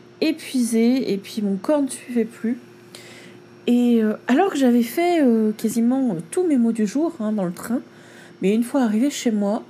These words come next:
oh, c'était, euh, comme si ça m'était tombé dessus, euh, avec une violence assez terrible. Et puis, euh, vendredi et samedi, euh,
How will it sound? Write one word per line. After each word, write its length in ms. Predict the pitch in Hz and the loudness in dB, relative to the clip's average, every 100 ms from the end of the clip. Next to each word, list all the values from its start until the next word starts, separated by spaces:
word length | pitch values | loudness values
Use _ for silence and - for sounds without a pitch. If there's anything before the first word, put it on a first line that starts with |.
| - - - - - | -20 -20 -20 -20 -10
oh, 240 | 339 294 240 - - - - - | -6 -4 -6 -8 -18 -20 -20 -14
c'était, 500 | - - 226 247 226 | -8 0 2 4 2
euh, 100 | 180 160 165 - - - - - - - - | 0 -2 -8 -14 -20 -20 -20 -20 -20 -20 -10
comme 220 | - 320 | -4 -4
si 140 | 302 - | -4 -4
ça 100 | 233 | -2
m'était 240 | 196 190 | -2 -2
tombé 400 | 190 320 311 302 | -4 -4 -2 -2
dessus, 560 | 285 - - 269 302 302 | -2 -6 -2 0 0 0
euh, 160 | 226 - - | -2 -4 -4
avec 340 | 196 220 226 | -2 0 -2
une 140 | 208 190 | -2 -2
violence 500 | 180 226 254 302 - - | 0 0 0 -2 -8 -6
assez 240 | 226 262 | -4 -4
terrible. 500 | 247 202 185 - - - - - - - - - - - - - - - | -4 -4 -6 -8 -12 -14 -20 -20 -20 -20 -20 -20 -20 -20 -20 -20 -20 -6
Et 160 | - 247 | 2 2
puis, 560 | 240 - 247 247 240 226 | 2 -2 2 4 4 4
euh, 380 | 208 196 202 202 | 4 2 2 2
vendredi 560 | 214 240 247 233 240 | 2 4 4 4 4
et 80 | 226 | 2
samedi, 760 | - 202 202 196 220 254 302 277 | 2 0 2 2 2 2 2 2
euh, 320 | 214 190 180 | 2 2 0